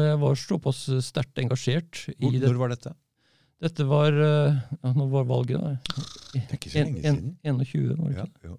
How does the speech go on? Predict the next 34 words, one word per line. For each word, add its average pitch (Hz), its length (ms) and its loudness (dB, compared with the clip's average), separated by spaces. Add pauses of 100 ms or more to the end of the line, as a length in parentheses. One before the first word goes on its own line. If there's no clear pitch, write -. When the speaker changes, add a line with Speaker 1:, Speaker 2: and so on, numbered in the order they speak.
(100)
Speaker 2:
jo. 90 100 -20 (300)
Mm. 76 240 -10
Speaker 1:
September 131 480 -2
enogtjue. 120 440 -4 (160)
Speaker 2:
Mm. 98 240 -8 (100)
Speaker 1:
Så - 140 -10
det 143 80 -2
var 151 100 2
i 151 40 2
oktober 135 500 0
enogtjue 117 440 -2
da 123 120 -2 (200)
jeg 123 100 -6
meldte 120 260 -6
meg - 100 -8
ut. - 300 -16
Speaker 2:
Mm. 101 180 -6 (440)
Rett 113 200 -8
etterpå. - 320 -14 (480)
Speaker 1:
Rett 123 240 -4
etterpå, 120 300 -12
ja. - 100 -16 (440)
Ehm, 127 1000 -6 (560)
så 139 640 -4
da 139 120 -4
begynte 139 240 -6
jeg 123 60 -4
å - 20 -4
lure 120 120 -6
på - 140 -6
hva 117 120 -4
jeg 117 80 -8
skulle 123 260 -14
gjøre. 113 160 -6